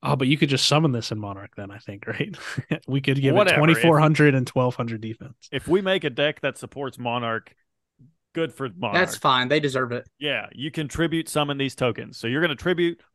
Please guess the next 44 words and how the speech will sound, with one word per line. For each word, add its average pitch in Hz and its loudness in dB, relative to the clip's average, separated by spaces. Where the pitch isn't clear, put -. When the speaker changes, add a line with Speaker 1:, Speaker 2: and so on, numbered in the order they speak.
Speaker 2:
four 185 0
tokens 151 -2
for 110 -12
Billy 147 0
the 127 -8
Goat. 113 -12
Speaker 1:
Four 131 4
tokens 123 -2
for 120 -6
Billy 107 -8
the 104 -10
Goat. 101 -16
Oh, 160 4
Speaker 2:
Yeah. 139 4
Speaker 1:
well, 156 6
the 143 0
Speaker 2:
Four 160 6
Speaker 1:
tokens 147 4
Speaker 2:
sheep 143 0
Speaker 1:
can't 156 2
be 123 -4
Speaker 2:
tokens. - -4
Speaker 1:
tributed. 110 0
That's 107 -6
the - -12
problem. 101 -8
Speaker 2:
That's 135 -8
why 156 0
we 147 -2
Speaker 1:
As 139 -4
Speaker 2:
make 160 0
Speaker 1:
well. 107 -2
Speaker 2:
a 107 -4
card 101 -2
that 110 -2
says 117 -4
they 107 -6
can 165 -10
be 113 -14
tributed. - -20
Speaker 1:
Oh, 120 0
okay, 107 -6
okay, 101 -12
okay. - -16